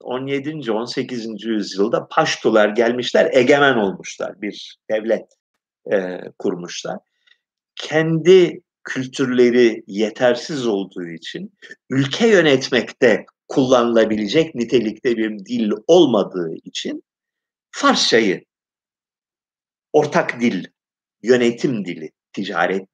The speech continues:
dili, kültür dili, eğitim dili, şiir dili olarak benimsemişler. Ee, evde Paştuca konuşuyorlar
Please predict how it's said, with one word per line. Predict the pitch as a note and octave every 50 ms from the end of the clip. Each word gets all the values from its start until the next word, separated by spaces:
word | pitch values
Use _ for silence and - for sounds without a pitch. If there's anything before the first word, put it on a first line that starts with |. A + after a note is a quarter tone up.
| _ -
dili, | - - - D#2 - _ _ _ _ _ _ _ _ _ _ _
kültür | - - C3+ A2+ - - B2+ A2 G2+ F#2
dili, | F2 F#2 E2+ D#2+ D#2+ D#2+ E2 _ _ _ _ _ _ _ _
eğitim | - C3 A#2 A2 G#2 - G2+ - C3+ A2+ G#2 F#2+
dili, | F#2+ F2 D#2+ D#2+ E2+ E2 E2 _ _ _ _
şiir | - - - - - B2 A2+ A#2+ A#2 G#2+ F#2
dili | F#2 F2+ F2 E2 D#2 - _ _ _
olarak | - G2+ F2+ E2+ D#2+ D#2 D2+ -
benimsemişler. | - A2 A#2 A2+ G2+ G2 F#2 - - F#2+ G2 F#2+ G2 - - - G#3+ C4+ - - - _ _ _ _ _ _ _ _ _ _ _ _ _ _ _ _ - -
Ee, | - C3 C3 B2+ B2 B2 B2 B2 A#2 A2+ A#2 A#2 - -
evde | G#3 G#3 F#3+ D#3+ D3+ D3+ C3 A2+ - - - _ _ _ _ _ _ _ _ _ _ _ _ _ _ _ _ _ _ _ _ _ _ _ -
Paştuca | - - - - - E3+ E3+ F3+ F3+ F3
konuşuyorlar | G#3 G3 G3 G3 F#3+ - - G3+ F#3 F3+ F3 F3 G3 A#3+ A#3 G#3 - -